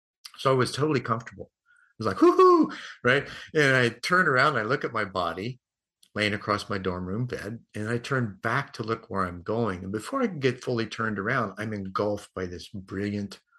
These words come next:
white light that feels like home, right? I mean, just so penetrating.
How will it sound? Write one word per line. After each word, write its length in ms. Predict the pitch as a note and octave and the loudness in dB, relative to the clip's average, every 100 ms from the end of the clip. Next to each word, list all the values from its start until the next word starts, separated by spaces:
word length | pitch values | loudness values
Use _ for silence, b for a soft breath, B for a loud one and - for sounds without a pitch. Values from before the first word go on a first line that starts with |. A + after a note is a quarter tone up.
| b - | b -8
white 360 | G2 F#2+ - G2 | -6 -6 -8 -10
light 420 | F2+ F2 F#2 _ | -6 -6 -8 _
that 200 | G2 - _ | -14 -14 _
feels 440 | F2+ F#2+ F#2+ F2+ E2+ | -8 -4 -4 -6 -10
like 460 | D#2 E2 - - _ _ _ | -8 -8 -10 -20 _ _ _
home, 640 | - - E2+ D#2 - - B B B B _ _ _ _ _ _ _ _ _ _ _ - | -12 -10 -8 -8 -10 -18 B B B B _ _ _ _ _ _ _ _ _ _ _ -12
right? 260 | F2 D#2 D#2 | -10 -10 -12
I 40 | |
mean, 180 | E2 E2+ | -14 -12
just 360 | - F2 - - | -12 -12 -14 -14
so 640 | - - G2 F2+ C#2+ C#2+ B B B B | -12 -6 -4 -4 -8 -16 B B B B
penetrating. 840 | - G2 G2+ F#2+ - D#2+ D#2 - | -14 -10 -8 -8 -10 -10 -12 -16